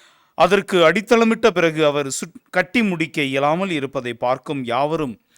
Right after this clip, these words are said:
ஏளனமாக, 'இம்மனிதன் கட்டத் தொடங்கினான், ஆனால் முடிக்க இயலவில்லை' என்பார்களே. வேறு ஓர் அரசரோடு, அரசரோடு போர் தொடுக்கப் போகும் அரசர் ஒருவர், இருபதாயிரம் பேருடன் தமக்கு எதிராக வருபவரை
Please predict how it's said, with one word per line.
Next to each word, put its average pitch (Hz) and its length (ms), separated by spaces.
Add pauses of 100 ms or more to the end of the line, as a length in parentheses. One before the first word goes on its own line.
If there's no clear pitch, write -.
(180)
ஏளனமாக, 143 760 (640)
'இம்மனிதன் 190 560
கட்டத் - 360
தொடங்கினான், 147 720 (100)
ஆனால் 139 360
முடிக்க 170 400
இயலவில்லை' 175 760
என்பார்களே. 117 600 (1040)
வேறு 175 280
ஓர் 170 200
அரசரோடு, 190 720 (160)
அரசரோடு 180 640
போர் 202 280
தொடுக்கப் 175 420
போகும் 135 440
அரசர் 170 380
ஒருவர், 123 420 (540)
இருபதாயிரம் 185 800
பேருடன் 202 480
தமக்கு 165 380
எதிராக 175 440
வருபவரை 143 680